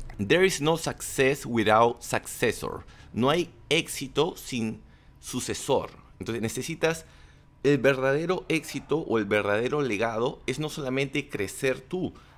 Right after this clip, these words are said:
sino dejar legado, dejar sucesores que continúen el objetivo que nosotros tenemos.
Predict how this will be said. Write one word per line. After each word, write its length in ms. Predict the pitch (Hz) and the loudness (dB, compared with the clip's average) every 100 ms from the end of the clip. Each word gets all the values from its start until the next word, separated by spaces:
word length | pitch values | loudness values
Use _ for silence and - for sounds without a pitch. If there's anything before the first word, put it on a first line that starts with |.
| - | -18
sino 460 | - 110 120 143 - | -6 -2 2 0 -2
dejar 440 | 110 - - 135 | -6 -6 -2 -2
legado, 560 | 123 110 104 113 110 120 | 0 0 4 4 4 0
dejar 440 | 104 98 117 120 - | -2 0 0 0 -2
sucesores 840 | - 147 - - 156 123 117 - - - | -8 -6 -4 -4 0 0 0 -4 -10 -16
que 100 | - | -12
continúen 680 | 104 107 110 110 127 127 127 - | -4 -2 -2 -4 -2 -2 -2 -2
el 120 | 95 | -2
objetivo 500 | 85 - - 113 113 | -2 -8 -4 -2 0
que 100 | 95 | -2
nosotros 480 | 87 - 92 95 - | -6 -4 -4 -2 -2
tenemos. 420 | 71 73 - | -4 -4 -8